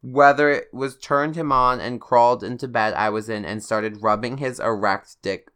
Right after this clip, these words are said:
<laughs> between my butt cheeks. He whispered in my ear, <laughs> "I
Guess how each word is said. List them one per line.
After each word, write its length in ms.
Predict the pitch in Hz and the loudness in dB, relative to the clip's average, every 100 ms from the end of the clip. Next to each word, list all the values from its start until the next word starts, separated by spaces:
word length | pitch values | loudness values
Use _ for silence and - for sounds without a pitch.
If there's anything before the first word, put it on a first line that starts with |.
| _ | _
<laughs> 140 | - | -8
between 640 | 123 147 - 123 143 131 127 | -2 -2 -4 -6 -4 -2 -2
my 160 | 127 117 | -2 -4
butt 360 | - 101 - | -2 -4 -4
cheeks. 460 | - 87 85 - - - - - | -14 -14 -14 -16 -20 -20 -20 -4
He 160 | - 156 | 2 6
whispered 480 | 165 160 - 175 | 6 2 0 2
in 100 | 151 | 2
my 120 | 135 120 | 2 -2
ear, 500 | - 107 101 98 _ _ _ _ _ _ _ _ _ _ _ - | -2 -2 -2 -2 _ _ _ _ _ _ _ _ _ _ _ -8
<laughs> 60 | - - 135 - - - 640 640 640 _ 719 698 - - - _ _ _ _ - _ - _ _ _ _ _ _ _ _ _ _ - 190 - - - - - - | -8 -6 -6 -6 -10 -16 -20 -20 -20 _ -20 -20 -20 -20 -20 _ _ _ _ -20 _ -20 _ _ _ _ _ _ _ _ _ _ -20 -20 -20 -20 -16 -8 -8 -8
"I 80 | - | -8